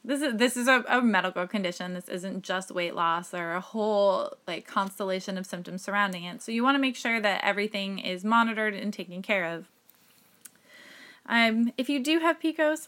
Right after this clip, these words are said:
I'm really sorry. You can reach out to me with any questions. I'll be happy to ha-, answer them. I'll be happy to answer them if you don't have pcos. Um, and I'd love to just hear your health questions in general and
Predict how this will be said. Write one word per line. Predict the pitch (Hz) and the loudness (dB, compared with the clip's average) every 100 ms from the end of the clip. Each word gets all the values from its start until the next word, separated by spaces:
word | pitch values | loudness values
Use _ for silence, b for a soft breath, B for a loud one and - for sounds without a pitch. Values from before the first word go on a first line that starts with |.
| - | -4
I'm | 240 | -2
really | 247 240 | 0 0
sorry. | 240 220 220 220 240 | 0 0 0 -2 -4
You | 233 | -2
can | 285 | 0
reach | 254 262 247 | 2 2 2
out | 226 | 2
to | 226 | 0
me | 226 220 226 240 | -2 -2 -2 -4
with | 214 214 | -4 -4
any | - 202 208 | -4 -4 -4
questions. | 214 208 214 208 208 | -6 -6 -6 -6 -6
I'll | |
be | 202 | -6
happy | 202 190 190 | -8 -10 -10
to | 190 | -10
ha-, | 196 - | -10 -6
answer | 208 214 247 233 | -4 -2 -4 2
them. | 233 233 233 240 - _ | 4 4 2 -2 -6 _
I'll | 196 196 | 2 2
be | 226 | 2
happy | 196 196 | 0 -2
to | 185 | -6
answer | 202 202 | -6 -6
them | 180 185 | -8 -8
if | 190 | -10
you | 190 | -10
don't | 190 240 - _ _ - | -8 -8 -10 _ _ -18
have | 240 | -12
pcos. | 254 262 262 - _ B B B B B B | -10 -8 -8 -10 _ B B B B B B
Um, | 240 262 262 269 - _ _ _ - | 4 6 4 2 -4 _ _ _ 0
and | 254 262 | 2 4
I'd | 247 254 | 4 4
love | 254 262 | 2 0
to | 285 | -2
just | 269 277 | -4 -2
hear | 269 269 | 2 4
your | 269 247 247 | 4 4 4
health | 247 247 | 4 2
questions | - 240 - 233 240 226 | 0 -2 -2 0 0 0
in | 220 220 | 0 0
general | 208 226 240 180 170 | 2 2 2 0 -2
and | - 185 185 190 | -4 -6 -8 -8